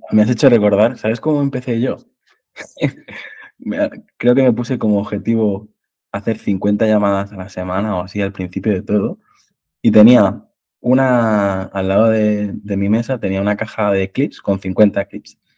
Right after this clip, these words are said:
y al lado otra cajita vacía. Y si, yo qué sé, era el miércoles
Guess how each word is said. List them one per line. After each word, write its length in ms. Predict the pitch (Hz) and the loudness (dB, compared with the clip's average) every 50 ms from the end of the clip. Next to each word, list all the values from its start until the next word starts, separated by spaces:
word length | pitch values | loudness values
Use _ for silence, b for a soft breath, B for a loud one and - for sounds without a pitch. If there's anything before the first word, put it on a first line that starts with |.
| _ _ - | _ _ 0
y 80 | 104 | 2
al 100 | 98 95 | 4 6
lado 340 | 95 101 113 131 120 107 101 - | 6 8 8 8 8 6 4 2
otra 260 | 107 107 107 104 101 | 0 -2 0 0 0
cajita 420 | - 101 - - 98 98 101 101 | 0 -2 -2 -2 -4 -2 0 0
vacía. 400 | 101 92 87 - - 90 82 - _ _ _ _ _ _ _ _ _ _ _ | 2 2 0 -2 -6 -12 -14 -14 _ _ _ _ _ _ _ _ _ _ _
Y 380 | - 113 104 98 - - - - _ _ _ _ | 4 4 6 6 4 0 -6 -16 _ _ _ _
si, 540 | - - - 113 107 101 101 101 98 98 98 | -14 -4 2 4 6 6 8 6 6 4 4
yo 80 | 101 | 2
qué 80 | 98 107 | 2 0
sé, 180 | - - 101 | 0 0 0
era 200 | 92 98 107 113 | 2 2 4 4
el 80 | 113 110 | 6 6
miércoles 580 | 113 120 120 110 - 90 85 - - - _ | 6 6 4 4 2 -2 -6 -6 -10 -12 _